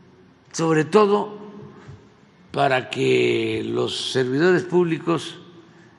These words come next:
estén más cerca de la gente y recojan los sentimientos del pueblo, que no haya divorcio entre pueblo y gobierno,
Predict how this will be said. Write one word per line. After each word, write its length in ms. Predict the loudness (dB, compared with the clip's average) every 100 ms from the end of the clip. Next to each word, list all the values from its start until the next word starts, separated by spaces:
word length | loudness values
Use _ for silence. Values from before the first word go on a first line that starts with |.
| _ _ -10
estén 400 | -8 -2 0 0
más 160 | -2
cerca 500 | -2 -2 -4 -12 -16 -18 -20 -20 -20 _ _ _ _ _ _ _ _ _
de 120 | -4 -2
la 140 | -2
gente 480 | -2 -4 -6 -16 -20 -20 -20 -20 _ _ _ _ _ _ _ -20 -12
y 100 | -8
recojan 560 | -6 -4 0 2 0 -4
los 100 | -6
sentimientos 800 | -8 -8 -6 -4 -4 -6 -8 -8
del 140 | -8
pueblo, 420 | -4 -4 -4 -10 -18 -20 -20 -20 -20 _
que 140 | -2 2
no 180 | 4
haya 220 | 6 4 2
divorcio 600 | 0 2 2 2 -4 -8 -14 -20 -20 -20 -20 -20 -20 _ _ _ _ _ -16
entre 680 | -8 -6 -4 -2 0 0 -2
pueblo 400 | -2 2 2 2
y 20 | 0
gobierno, 600 | 0 -2 -2 -4 -10